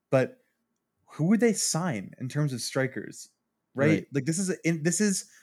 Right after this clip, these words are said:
Speaker 1: the summer before the massive summer striker transfer market. And I just can't think of a situa-, a situation in which a truly top elite striker, someone like Lautaro,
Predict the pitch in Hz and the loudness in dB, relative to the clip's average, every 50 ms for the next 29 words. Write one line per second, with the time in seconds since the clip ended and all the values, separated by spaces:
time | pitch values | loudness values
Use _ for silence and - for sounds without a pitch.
0 | _ _ _ _ _ - 151 143 - - - 143 143 156 156 143 117 - 117 113 | _ _ _ _ _ 0 0 0 2 2 0 2 4 4 2 2 2 -2 -6 -6
1 | - - - - 123 113 120 135 139 143 143 117 - 139 127 127 123 123 127 131 | -6 -10 -4 -2 -2 0 0 2 0 0 0 -2 -2 -2 0 0 0 0 0 -2
2 | - - 139 131 127 - - 135 123 127 135 131 135 139 - - - - 139 127 | -4 -6 -6 -6 -6 -4 -2 -2 -2 0 0 0 -2 -2 -4 -8 -4 0 0 0
3 | 123 - 135 139 135 131 - - - 139 131 135 - - 143 143 143 139 139 - | 0 0 -2 -2 -2 -2 -4 -6 -4 -4 -4 -4 -4 -4 -2 0 0 -2 -2 -2
4 | 165 156 - _ _ _ _ _ _ _ _ _ _ _ _ _ - 139 143 139 | -4 -4 -4 _ _ _ _ _ _ _ _ _ _ _ _ _ 0 2 2 2
5 | 135 131 127 - - _ - 131 147 180 190 - - - - - 190 190 170 143 | 2 -2 -4 -8 -10 _ -2 2 2 2 2 0 -6 -12 -4 -2 -2 -2 -2 -6
6 | - - 170 160 160 165 147 - - 135 - - 127 120 120 123 120 - - 127 | -6 -4 -4 -2 -2 -4 -6 -6 -8 -10 -8 -6 -4 -2 -2 -2 -4 -6 -8 -8
7 | - - 127 120 139 127 131 127 - 127 117 110 110 110 110 110 - - 117 113 | -8 -8 -6 -4 -2 -2 -2 -2 -4 -6 -6 -4 -2 -2 -4 -4 -4 -8 -10 -8
8 | - - - - 156 160 175 175 160 120 - - - - - 131 131 - _ _ | -10 -14 -12 -4 -4 -2 -2 -2 -2 -4 -6 -8 -16 -12 -6 -6 -6 -6 _ _
9 | - _ - 135 131 131 127 147 170 185 - - - - 131 123 120 - 104 92 | -20 _ -4 -4 -2 -2 -2 -2 -4 -4 -6 -8 -2 0 2 2 2 0 -4 -8
10 | 101 - _ _ _ _ _ _ _ _ - - - 139 135 131 131 131 123 120 | -8 -8 _ _ _ _ _ _ _ _ -12 -4 -4 -2 -2 0 0 0 0 0
11 | 120 117 113 113 113 - 127 120 123 120 104 95 98 101 110 | 0 0 0 0 -2 -2 -2 0 2 2 2 0 0 -2 -6